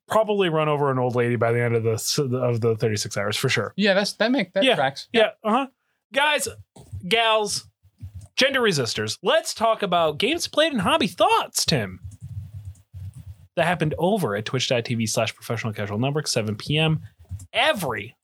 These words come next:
Speaker 1: Monday till further notice. It was my last game ever, apparently. We
Speaker 2: Yeah.
Speaker 1: found out. Yeah.
Speaker 2: Yeah.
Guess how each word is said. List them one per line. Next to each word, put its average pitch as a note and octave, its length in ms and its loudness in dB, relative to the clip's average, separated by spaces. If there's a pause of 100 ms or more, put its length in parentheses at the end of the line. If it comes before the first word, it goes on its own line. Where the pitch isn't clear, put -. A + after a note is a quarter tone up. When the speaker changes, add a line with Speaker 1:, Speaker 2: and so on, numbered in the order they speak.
Speaker 1:
Monday G#3 760 0 (1300)
till - 200 2
further A2+ 360 -2
notice. F3+ 640 2 (260)
It A#3 120 2
was D#4+ 200 2
my C#4+ 180 4
last D#4+ 340 2
game D4+ 240 0
ever, E4+ 240 2
apparently. D3+ 680 0 (460)
We E3 100 0
Speaker 2:
Yeah. B3+ 200 4
Speaker 1:
found E3 120 0
out. G3 240 2
Yeah. A#3 260 2
Speaker 2:
Yeah. E3+ 60 -2